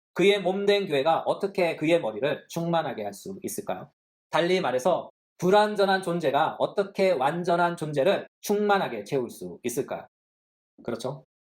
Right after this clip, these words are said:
이것을 우리에게 적용해 보면 이렇습니다. 우리가 어떻게 우리 스스로를 충만하게 하여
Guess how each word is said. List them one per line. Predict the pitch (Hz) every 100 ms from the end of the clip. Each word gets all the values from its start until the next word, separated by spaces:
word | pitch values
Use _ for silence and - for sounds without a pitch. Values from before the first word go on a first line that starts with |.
| -
이것을 | 185 208 214 208
우리에게 | 170 196 220 220 208 170 185 175
적용해 | 156 156 160 160 156 165 160
보면 | 120 131 151 123 -
이렇습니다. | 135 151 151 117 101 95 - _ _ _ _ _ _ _
우리가 | 160 202 202 202
어떻게 | 185 196 214 202 208 196 190
우리 | 165 214 220
스스로를 | 220 220 220 170 196 170 - _ _
충만하게 | - 196 190 185 165 131
하여 | 120 156 104